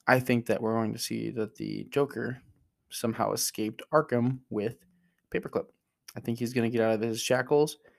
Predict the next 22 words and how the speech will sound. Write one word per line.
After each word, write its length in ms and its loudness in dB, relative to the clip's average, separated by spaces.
and 100 -4
his 360 -6
handcuffs, 580 0
and 320 0
he's 140 -2
gonna 160 0
kill 180 4
a 60 2
guard, 320 10
get 120 -4
the 60 -16
gate 300 0
key 380 -2
and 580 -4
the 140 -4
key 180 -4
card, 480 6
and 220 -2
he's 140 -2
gonna 200 2
escape 560 -2
Arkham, 420 -4